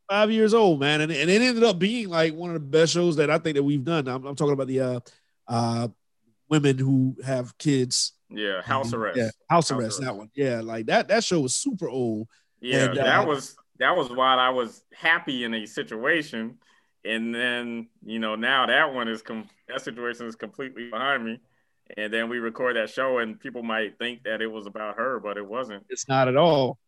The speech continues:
Speaker 2: Yeah,
Speaker 1: It was
Speaker 2: so
Speaker 1: inspired by somebody totally different. <laughs>
Speaker 2: But, um, I, I like to call us, I like to compare us to, um, L-, LaFace, L A Reid and Babyface. Mario is L A Reid,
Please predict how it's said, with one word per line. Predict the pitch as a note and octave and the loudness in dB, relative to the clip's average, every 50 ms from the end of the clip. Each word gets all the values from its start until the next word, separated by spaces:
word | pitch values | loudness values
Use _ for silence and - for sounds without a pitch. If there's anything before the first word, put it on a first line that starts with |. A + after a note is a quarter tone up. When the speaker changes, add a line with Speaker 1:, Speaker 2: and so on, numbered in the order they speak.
| _ _ _ _ - | _ _ _ _ -8
Speaker 2:
Yeah, | A#2 A2 | -4 -4
Speaker 1:
It | G#2+ | -2
was | G2+ B2 | -2 -2
Speaker 2:
so | B2+ B2 A2 | -2 -4 -2
Speaker 1:
inspired | G#2+ C#3+ C#3 C3 B2+ | 0 2 2 2 0
by | C3 B2+ | -2 -4
somebody | - D#3 D3 C#3+ C3 C3 | -4 -4 -2 -2 -2 -2
totally | A#2+ D#3+ D3 C#3 C3+ | -2 -2 -2 -2 -2
different. | C3+ D3+ C3+ - _ - _ _ _ _ _ _ _ - | -2 -4 -6 -6 _ -20 _ _ _ _ _ _ _ -2
<laughs> | G#3 | 2
Speaker 2:
But, | - C#3+ C#3 C#3 | 4 4 4 4
um, | C3+ C#3 C3+ C3+ C3 C3 B2+ B2+ B2 A#2+ A#2+ A2+ _ _ _ _ _ _ _ _ _ _ _ _ _ _ _ _ _ _ | 4 4 4 4 4 2 2 0 -2 -6 -12 -16 _ _ _ _ _ _ _ _ _ _ _ _ _ _ _ _ _ _
I, | - D3+ F#3 A3 A3+ G3 - - - _ _ _ _ _ | 2 6 6 6 6 4 2 -2 -12 _ _ _ _ _
I | D3+ F3 | 2 4
like | G#3 G#3+ G3+ G3+ G3+ G3+ | 6 6 4 4 2 0
to | E3 C#3+ | -4 -4
call | C3 - - - F3 D#3+ D#3 D#3 D3+ C#3+ - | -4 -6 -6 -2 0 2 2 2 0 0 0
us, | C#3+ D3 C#3 C3+ C3 - - _ _ _ _ _ _ _ | 0 0 0 0 -2 -6 -16 _ _ _ _ _ _ _
I | B2 E3+ G#3+ | 0 2 2
like | G#3+ G#3 G#3 G3+ | 4 2 2 0
to | G3+ | -2
compare | A3 F#3 - G#3 F#3 F3+ | -8 -6 0 2 4 4
us | F3 F3 F3 | 4 2 0
to, | F3 D#3+ C#3+ - | -2 -2 -2 0
um, | C#3 C#3+ C#3+ C#3+ C#3 C#3 C#3 D3 C#3+ _ - - _ _ _ | 0 2 2 4 4 2 0 -4 -10 _ -20 -20 _ _ _
L-, | - A#2+ - - _ _ _ _ | -16 -16 -16 -16 _ _ _ _
LaFace, | A#2 A#2+ B2+ B2 - E3 E3+ E3+ B2 F2+ F2 - | -6 -6 -6 -4 -2 -2 -2 -2 -4 -6 -8 -8
L | A2 B2 C#3 C#3 | -6 -4 -2 -2
A | C#3 C3+ | -2 -4
Reid | C3+ C#3 C3+ C3+ | -4 -6 -8 -8
and | B2 A2+ | -8 -4
Babyface. | A2 A#2+ C3 C3+ B2 A2+ - G2+ F2 D2 - _ _ _ _ _ _ _ _ | -4 -4 -4 -4 -6 -10 -10 -12 -14 -14 -16 _ _ _ _ _ _ _ _
Mario | G#2+ A#2+ C3+ E3 F#3+ G3+ F#3+ F3+ F3 D#3+ D3+ | -6 -2 2 4 4 4 4 4 4 4 2
is | C#3 C3 | 2 2
L | C#3 C3+ C3+ | 2 4 4
A | C3+ C3 | 2 0
Reid, | B2+ B2 A#2+ A2 F#2+ D#2 - | 0 -2 -4 -6 -8 -10 -14